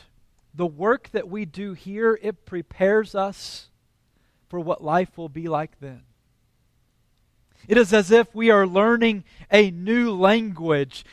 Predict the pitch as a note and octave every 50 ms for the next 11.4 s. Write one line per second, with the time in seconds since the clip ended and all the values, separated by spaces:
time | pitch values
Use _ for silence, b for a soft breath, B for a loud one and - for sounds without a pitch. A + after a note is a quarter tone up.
0 | B B B G#3+ G#3 G3 F3+ E3 - b b b b b G3+ G#3 G#3+ F#3+ - E3
1 | F3+ G3+ A3 A#3+ C4+ C4 G3+ G#3 G#3+ G3 F#3 - - - A#3 A#3 - - G3+ A#3
2 | A3+ - F#3+ - - B3 B3 A#3+ G#3+ F#3+ - - - - - A#3 A#3+ B3 - -
3 | A3+ G#3+ F#3+ E3+ - - A#3+ A#3+ A3+ G#3 G3+ F3+ E3+ G3+ G3+ F#3 - b b b
4 | b - G3+ G3 - - - A#3+ A3+ - G#3+ G#3 G3+ F#3 F3 F#3 G3 A3 A#3+ B3
5 | A3+ G#3 F3 E3 D#3 D#3 - - _ b b b b D#3+ G#3 G#3 F#3+ F3+ A#3+ C#4
6 | C4+ B3+ A#3+ G3+ A3 - - A3 A3 G3 - _ _ A3 A#3+ C4+ C#4+ C4 A3+ F3
7 | D3+ D3 _ - - - - _ _ _ _ _ _ _ _ _ - G#3 G#3+ G3+
8 | G3 F#3+ F3+ F#3 F#3 G3 G3 F3 D#3 C#3 B2+ A#2+ A2+ A#2 - - - - - -
9 | - _ _ _ _ _ _ _ _ _ _ _ _ _ - E3+ F#3 F#3 E3 -
10 | - - G#3+ G#3+ G3 F3+ E3 D3+ C#3 C3 F#3 F3 D#3+ D3+ C#3+ - - - F#3+ F#3+
11 | E3+ D3 C3 B2+ - - -